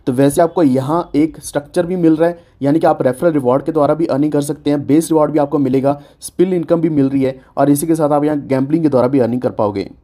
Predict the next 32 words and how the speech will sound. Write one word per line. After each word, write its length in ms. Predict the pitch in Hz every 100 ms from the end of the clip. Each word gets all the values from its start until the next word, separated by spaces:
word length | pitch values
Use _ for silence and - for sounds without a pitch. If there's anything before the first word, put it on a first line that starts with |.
| _ _ _ _ -
एक 180 | 165 208
और 100 | 208
अच्छी 240 | 196 214
चीज़ 280 | 214 214 180
ये 100 | 175
है 60 | 190
कि 120 | 202
यहाँ 200 | 165 170
जितना 240 | 143 180
भी 100 | 190
अमाउंट 380 | 175 127 147 143
या 100 | 147
फिर 160 | 147 143
जितना 220 | 139 180
भी 100 | 202
फंड 280 | - 165 -
कलेक्ट 300 | 151 165 147
हो 80 | 127
रहा 120 | 113
है 80 | - _ -
उसमें 320 | 180 196 220
से 140 | 226 147
अमाउंट 540 | 143 139 147 175 165
नॉन 260 | 139 139 160
वर्किंग 320 | 139 139 175 147
इनकम 260 | 127 147
के 80 | 143
लिए 120 | 127
भी 100 | 139
जाने 220 | 135 110 117
वाला 200 | 101 -
है 200 | 98